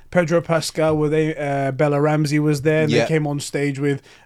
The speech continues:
Speaker 1: uh, Troy Baker and
Speaker 2: And Ashley Johnson.
Speaker 1: Ashley Johnson, and
Speaker 2: Mm-hmm.
Speaker 1: they both read the, the parts for, for their respective
Speaker 2: Yeah,
Speaker 1: people
Speaker 2: yeah, yeah.
Speaker 1: together. It was kinda cute,
Speaker 2: Very
Speaker 1: I
Speaker 2: cool.
Speaker 1: felt like. Um, who
Speaker 2: God
Speaker 1: else
Speaker 2: of War
Speaker 1: was
Speaker 2: won,
Speaker 1: there?
Speaker 2: like, six awards or something.
Speaker 1: Yeah, God of War won six out of the ten nominations that it was up for, like,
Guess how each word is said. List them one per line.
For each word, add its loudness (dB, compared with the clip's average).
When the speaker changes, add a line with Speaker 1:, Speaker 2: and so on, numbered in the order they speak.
Speaker 1:
uh, 0
Troy 0
Baker -2
and -2
Speaker 2:
And -
Ashley -2
Johnson. -4
Speaker 1:
Ashley -2
Johnson, 2
and 0
Speaker 2:
Mm-hmm. 0
Speaker 1:
they 4
both 2
read 2
the, 0
the 2
parts 0
for, 0
for -6
their 4
respective -2
Speaker 2:
Yeah, 0
Speaker 1:
people 4
Speaker 2:
yeah, 2
yeah. -4
Speaker 1:
together. 0
It 6
was 2
kinda 2
cute, -12
Speaker 2:
Very 4
Speaker 1:
I 0
Speaker 2:
cool. -4
Speaker 1:
felt -2
like. 0
Um, -2
who 0
Speaker 2:
God 4
Speaker 1:
else 0
Speaker 2:
of -4
War 4
Speaker 1:
was 0
Speaker 2:
won, -2
Speaker 1:
there? -4
Speaker 2:
like, -12
six -10
awards -10
or -14
something. -10
Speaker 1:
Yeah, 2
God 2
of 6
War 6
won 2
six -2
out 0
of -2
the -2
ten 0
nominations 0
that -4
it -6
was -4
up -4
for, -4
like, -8